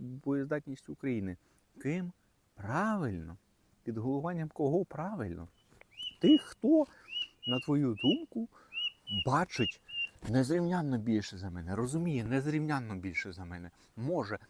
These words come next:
незрівнянно більше за мене. Який підсумок?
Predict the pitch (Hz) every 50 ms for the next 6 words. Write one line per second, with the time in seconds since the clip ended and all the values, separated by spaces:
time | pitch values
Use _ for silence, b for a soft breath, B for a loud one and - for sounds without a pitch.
0 | _ _ 113 113 127 123 143 139 143 151 151 135 117 107 104 98 98 101 95 -
1 | - 101 92 101 92 92 90 87 87 90 b b b b b b b _ _ _
2 | _ _ _ _ _ _ _ _ _ _ _ _ _ _ _ _ _ _ _ -
3 | 165 - - 240 - - 226 208 - - - 87 85 82 -